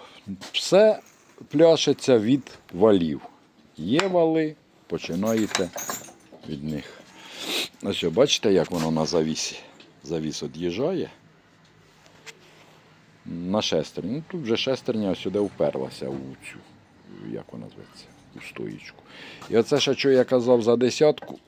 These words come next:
бачите, вона, не знаю, буде вам видно чи ні, вона трошки грає. Оця сторона. Та то по барабану, їй хватить, їй не розірве, не розето. Ну, лучше б сюди дванадцятий, шістнадцятий взагалі б ідеально було.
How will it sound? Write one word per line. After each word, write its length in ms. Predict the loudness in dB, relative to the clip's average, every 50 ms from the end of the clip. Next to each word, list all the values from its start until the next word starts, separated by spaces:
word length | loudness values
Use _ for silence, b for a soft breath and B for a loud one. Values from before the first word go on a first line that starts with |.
| _ -4
бачите, 380 | -4 -2 -2 -2 -4 -2 -2
вона, 260 | -2 -2 -2 -4 -4 -6 -10 _ _ _ _ _ _ _ _ _ _ _ _ _
не 120 | -12 -12
знаю, 260 | -12 -14 -18 -18 -18 -16 -16
буде 200 | -16 -14 -14 -16
вам 140 | -16 -16 -18
видно 260 | -18 -16 -16 -16 -16
чи 140 | -14 -14 -12
ні, 140 | -10 -8
вона 200 | -4 2 2 2
трошки 340 | 2 2 -2 -4 -2 0 0
грає. 440 | 0 2 2 2 0 0 -4 -10 -16 -20 _ _
Оця 260 | -4 -2 0 0 -2
сторона. 280 | -2 -2 -6 -8 -8 -8 0 _
Та 140 | 4 4
то 160 | 6 4 4 4
по 120 | 4 6
барабану, 640 | 6 6 6 6 6 8 8 6 8 6 4 2 2
їй 180 | 2 0 0
хватить, 420 | 2 4 4 4 6 4 2 -2 -2
їй 140 | -2 -2 0
не 140 | 2 2
розірве, 480 | 4 4 2 2 2 2 2 2 2 0
не 160 | 0 0 2
розето. 440 | 2 2 2 0 -2 -6 -8 -12 -20 B B B B B B B B B B -10
Ну, 200 | -6 -6 -4 -2
лучше 280 | 0 -2 0 0 -4
б 80 | -4 -4
сюди 360 | -8 -10 -6 0 0 0 0 0 -6 _ _ _ _ -20 -20 -20 -18 -6
дванадцятий, 540 | -4 -2 0 2 2 2 2 0 -4 -10 -10
шістнадцятий 520 | -8 -8 -6 -2 -2 -2 -2 -2 -4 -6 -6
взагалі 340 | -4 -6 -6 -8 -8 -10
б 20 | -10
ідеально 480 | -12 -10 -10 -10 -8 -8 -10 -10 -12
було. 260 | -14 -16 -18 -20 -20